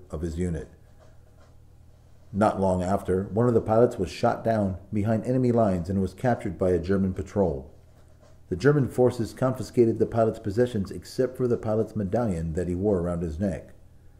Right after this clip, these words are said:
While in confinement in a small French village,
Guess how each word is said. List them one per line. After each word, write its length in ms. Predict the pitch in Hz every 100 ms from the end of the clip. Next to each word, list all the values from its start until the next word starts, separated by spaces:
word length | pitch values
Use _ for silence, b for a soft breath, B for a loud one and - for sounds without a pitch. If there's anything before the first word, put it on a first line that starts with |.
| b - - - - - -
While 240 | 98 101
in 100 | 98
confinement 640 | 90 92 82 127 123 104 101
in 100 | 101
a 60 |
small 320 | - 123 107
French 260 | - 117 87
village, 460 | 85 113 85 82